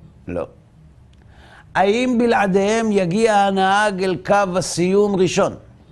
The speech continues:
לא. אז הם חשובים. נכון. אבל אסור לשכוח. הם קיימים פה בגללו, בשבילו, בסיבתו.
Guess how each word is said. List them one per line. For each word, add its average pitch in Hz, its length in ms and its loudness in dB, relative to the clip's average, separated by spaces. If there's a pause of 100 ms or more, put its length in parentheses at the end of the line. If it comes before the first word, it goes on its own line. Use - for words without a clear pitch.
(380)
לא. - 120 -14 (880)
אז 151 160 0
הם 202 120 0
חשובים. 190 520 0 (1080)
נכון. 90 260 -14 (1160)
אבל 120 280 -2
אסור 139 280 -4
לשכוח. - 600 -10 (1300)
הם 117 220 -6
קיימים 127 520 -2
פה 123 140 -4
בגללו, 98 560 -6 (1200)
בשבילו, 104 720 -6 (1040)
בסיבתו. 104 920 -8